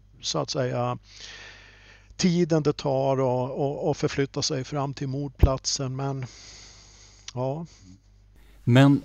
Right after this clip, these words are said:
Speaker 2: om, om, om vi kokar ner det då, för du säger att, att det finns,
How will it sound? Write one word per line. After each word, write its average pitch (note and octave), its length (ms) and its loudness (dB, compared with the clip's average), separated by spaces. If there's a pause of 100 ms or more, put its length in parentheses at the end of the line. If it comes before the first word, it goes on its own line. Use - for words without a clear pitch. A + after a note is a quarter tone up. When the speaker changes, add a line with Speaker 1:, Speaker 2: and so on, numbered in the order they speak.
Speaker 2:
om, C#3 280 6
om, C#3 220 6
om C3+ 280 6
vi B2 340 2
kokar C3+ 440 0
ner D3 240 2
det D#3 100 0
då, G2 200 0
för A2 360 -4
du G#2 200 -8
säger A2+ 320 0
att, - 340 -6
att A#2+ 400 -6
det A#2 280 -2
finns, - 640 -2